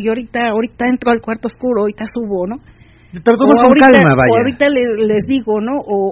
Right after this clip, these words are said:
Speaker 1: o ya les dije, pero pues ellos están con calma. Bueno, pues, me espero a que, a que ellos tomen la, la iniciativa, o no
Speaker 2: Y si
Speaker 1: sé, ¿no?
Speaker 2: agarro iniciativa con alguien más, pues ya ni
Speaker 1: No,
Speaker 2: modo, ¿no?
Speaker 1: no
Speaker 2: O sea,
Speaker 1: pasa nada tampoco, ¿no?
Speaker 2: Y dice por acá, una mirada pícara.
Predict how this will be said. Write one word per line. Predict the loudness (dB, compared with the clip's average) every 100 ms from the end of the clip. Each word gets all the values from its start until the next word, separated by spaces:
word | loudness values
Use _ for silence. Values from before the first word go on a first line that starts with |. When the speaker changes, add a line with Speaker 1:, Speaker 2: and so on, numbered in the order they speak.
| -4
Speaker 1:
o | -2
ya | 2 2
les | 2
dije, | -2 -2 -2 0
pero | -2 -4
pues | -2 -2
ellos | -2
están | -2 -4
con | -4 -6
calma. | -4 -4 -2 -2
Bueno, | -2 0 0
pues, | -2 -8
me | -12
espero | -8 -8 -6
a | -8
que, | -12 -16
a | -18 -12
que | -8
ellos | -8 -6 -8 -10 _ _ _
tomen | -6 -4 -6
la, | -8 -14 -20 -20 -20 _ -8
la | -2
iniciativa, | -2 -2 -4 -2 -2 -2
o |
no | -2
Speaker 2:
Y | 0
si | 2
Speaker 1:
sé, | 4
¿no? |
Speaker 2:
agarro | 4 4
iniciativa | 4 2 2 2 2
con | 0
alguien | 2 2 2
más, | 0 -2 _ -20 _ -8
pues | -6 -2
ya | -2
ni | 2 4
Speaker 1:
No, | 4
Speaker 2:
modo, | 0 0
¿no? | 0
Speaker 1:
no |
Speaker 2:
O | 2
sea, | 0
Speaker 1:
pasa | 2 2
nada | 4 4 4
tampoco, | 0 -8 -6 -12 -10
¿no? | -14 -16 -18 -18 -14 -6
Speaker 2:
Y | -4 -2
dice | -2 -4 -2
por | -2
acá, | 2 0 0 -4 -10 -8 0
una | 4 4
mirada | 4 2 0 -4
pícara. | -8 -6 -8